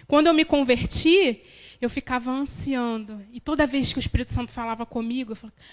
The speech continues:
"Nossa, ele falou comigo. Ele falou comigo." Quando eu vinha assim, um, "Ah, faz tal coisa."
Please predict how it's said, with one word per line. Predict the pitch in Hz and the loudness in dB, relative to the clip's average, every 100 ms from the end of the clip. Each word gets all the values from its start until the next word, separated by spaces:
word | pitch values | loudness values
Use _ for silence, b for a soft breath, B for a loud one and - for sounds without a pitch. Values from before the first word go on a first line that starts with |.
| B B B | B B B
"Nossa, | 226 208 220 233 240 240 | -12 -10 -8 -10 -6 0
ele | 220 | 2
falou | 254 - 226 220 285 | 0 -2 -4 -2 -2
comigo. | - 339 269 269 330 208 208 _ _ _ _ b b b b | -2 -2 -2 -4 -6 -10 -12 _ _ _ _ b b b b
Ele | 247 285 | -6 -4
falou | 302 277 285 | -4 -2 -2
comigo." | 330 311 302 247 | -2 0 -2 -4
Quando | 254 254 | -4 0
eu | 269 | 0
vinha | 233 294 277 | 2 2 0
assim, | - 277 | 0 -2
um, | 269 254 226 214 B B B B B B B _ | 0 -2 -6 -10 B B B B B B B _
"Ah, | 262 277 247 220 | -4 -4 -4 -8
faz | - 269 302 - | -6 -4 -2 -4
tal | - 311 | 0 0
coisa." | 349 - 226 220 185 202 | -2 0 0 0 -8 -12